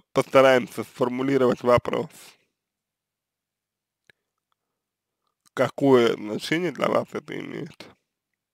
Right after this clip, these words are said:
Что это за значение? И дальше уже как-то будем говорить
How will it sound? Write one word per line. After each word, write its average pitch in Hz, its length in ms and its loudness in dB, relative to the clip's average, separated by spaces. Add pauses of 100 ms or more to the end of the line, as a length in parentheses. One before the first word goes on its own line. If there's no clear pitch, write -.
(2250)
Что - 360 4
это 123 240 2
за 110 140 -4
значение? - 600 -8 (2250)
И 339 400 6
дальше 156 520 2
уже 147 720 0
как-то 175 440 0
будем 160 300 -6
говорить 110 500 2